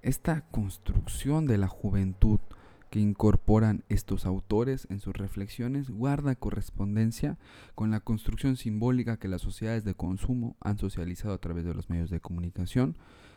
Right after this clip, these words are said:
eh, como expusimos anteriormente. O sea, quédense con estas ideas que veníamos trazando desde,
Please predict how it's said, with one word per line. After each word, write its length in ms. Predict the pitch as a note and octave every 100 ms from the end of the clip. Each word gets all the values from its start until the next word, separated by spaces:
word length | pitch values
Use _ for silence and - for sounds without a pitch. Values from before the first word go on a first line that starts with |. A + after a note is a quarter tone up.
| _ _ -
eh, 300 | F#2 F#2 F#2
como 180 | - G2+
expusimos 720 | G2 - - G#2 F#2+ F2+ - - -
anteriormente. 880 | - F2 E2 E2+ E2 D2 C#2+ G2 -
O 20 |
sea, 160 | - - - _
quédense 380 | - G#2 G#2+ G2
con 140 | - F2+
estas 260 | F#2+ F2+
ideas 240 | E2 - -
que 100 | -
veníamos 360 | - - -
trazando 480 | - B1+ - F2 E2+
desde, 260 | F2 -